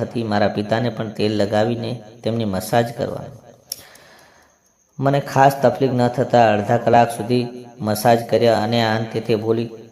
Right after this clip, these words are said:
"તમારા હાથમાં તો જાણે જાદુ છે, મને ઊંઘ આવી રહી છે." હળવેથી જવાબ આવ્યો, "માલકીન, આ તો સારી વાત છે." મનમાં હું ધન્યવાદ માનતો હતો. મસાજ તો ખૂબ જ સરળ કામ હતું,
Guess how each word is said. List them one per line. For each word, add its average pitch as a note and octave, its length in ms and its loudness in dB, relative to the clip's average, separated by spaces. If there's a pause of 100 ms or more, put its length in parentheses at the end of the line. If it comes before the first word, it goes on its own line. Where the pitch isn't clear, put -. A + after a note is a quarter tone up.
"તમારા C#3 260 4
હાથમાં A2 360 0
તો C#3+ 60 0
જાણે A#2+ 240 2
જાદુ G#2+ 420 -4
છે, - 180 -12 (360)
મને C3+ 160 2
ઊંઘ A#2 320 2
આવી G#2+ 240 4
રહી G2+ 180 0
છે." - 140 -12 (480)
હળવેથી A#2+ 440 2
જવાબ G#2+ 320 2
આવ્યો, A2+ 240 0
"માલકીન, A2 540 -2 (420)
આ B2 60 4
તો C3 140 4
સારી A#2+ 300 2
વાત G#2+ 260 2
છે." - 120 -10 (180)
મનમાં B2 300 0
હું B2 100 -2
ધન્યવાદ A#2 520 4
માનતો G#2+ 440 -4
હતો. - 320 -8 (1200)
મસાજ A#2+ 400 4
તો D3 100 0
ખૂબ A#2 260 2
જ B2 140 4 (220)
સરળ C3 220 6
કામ A2+ 260 0
હતું, - 320 -12